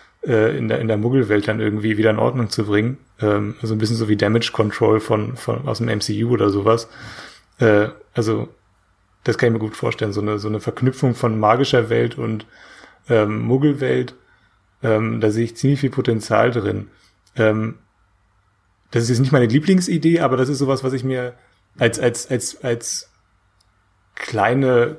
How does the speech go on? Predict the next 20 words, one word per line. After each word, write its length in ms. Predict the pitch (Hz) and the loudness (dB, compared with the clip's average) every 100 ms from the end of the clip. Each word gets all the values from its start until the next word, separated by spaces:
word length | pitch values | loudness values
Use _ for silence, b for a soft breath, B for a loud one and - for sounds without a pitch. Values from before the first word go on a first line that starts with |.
| _ | _
Geschichte 460 | - 120 135 131 127 | -8 -4 -2 -2 -4
vorstellen 640 | - 104 107 - 107 101 | -2 -2 -2 -2 -4 -4
kann, 300 | 104 113 107 | -4 -4 -2
die 260 | 107 110 107 B B B B B - | -6 -6 -8 B B B B B -4
das 180 | 113 - | -2 0
Universum 640 | 139 113 107 107 120 120 | 2 4 4 4 4 0
auch 120 | 113 | 0
nochmal 200 | 117 113 | 0 0
so 80 | 107 | 0
ein 60 | 104 | -2
bisschen 240 | 107 120 | -2 -4
erweitert. 640 | 101 95 110 120 101 - - | -4 -2 -2 0 -2 -2 -4
Und 120 | 113 | -2
es 80 | 107 | 0
wäre 120 | 117 | 2
günstig 300 | 120 120 120 | 2 0 -4
zu 120 | 113 | -2
produzieren. 680 | 117 110 110 - 117 117 110 | 0 -2 -2 0 2 2 0
Äh, 140 | 107 | -4
sowas 380 | 107 107 107 | -2 -2 -2